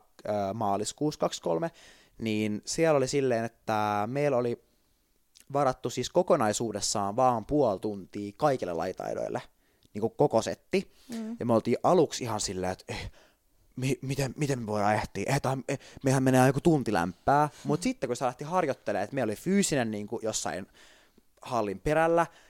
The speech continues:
Speaker 1: ja sit pidettiin niinku lämpöä yllä entisen lämpöhuoneeseen, niin oikeesti meillä jäi, meillä oli siis kolme lämpöaikaa tavallaan erikseen, että oli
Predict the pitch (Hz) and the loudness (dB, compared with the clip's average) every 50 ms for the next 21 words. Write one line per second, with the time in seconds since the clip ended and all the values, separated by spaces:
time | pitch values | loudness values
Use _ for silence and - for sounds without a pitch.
0 | _ - 123 113 110 - - 131 113 110 - 110 98 98 98 98 95 - - 156 | _ -8 -8 -8 -8 -4 -2 -2 -2 -2 -2 -6 -4 -4 -6 -8 -10 -8 -4 -2
1 | 196 214 190 - 175 156 - 147 147 139 135 135 131 - - _ 127 135 135 139 | -2 0 2 2 2 2 2 2 -2 0 2 2 2 0 0 _ -6 -4 -4 -4
2 | 135 117 113 135 131 131 135 - - 113 123 123 113 110 107 107 117 - - 117 | -4 -4 -4 -2 0 0 -2 -2 -6 -4 0 0 0 0 0 -2 -2 -2 -2 -2
3 | 113 113 - - - - - _ - 143 - - 202 269 247 160 131 117 - - | -2 -2 -4 -10 -20 -20 -14 _ -6 -4 2 4 4 4 6 4 2 2 2 -2
4 | 127 131 151 185 214 196 170 151 143 143 135 127 - 160 180 185 165 151 - 165 | -4 -2 0 2 4 4 6 6 6 6 4 4 4 4 4 4 4 4 0 -2
5 | - - - 214 214 196 156 123 107 - - 123 117 117 113 - 90 92 101 - | -4 0 4 6 8 8 8 6 2 0 2 0 0 0 -2 0 0 0 2 2
6 | 101 98 107 101 101 104 107 - 117 113 76 - - - 117 85 - - 64 | 0 0 0 2 2 2 2 0 -2 -4 -4 -6 -6 -6 -6 -6 -8 -10 -14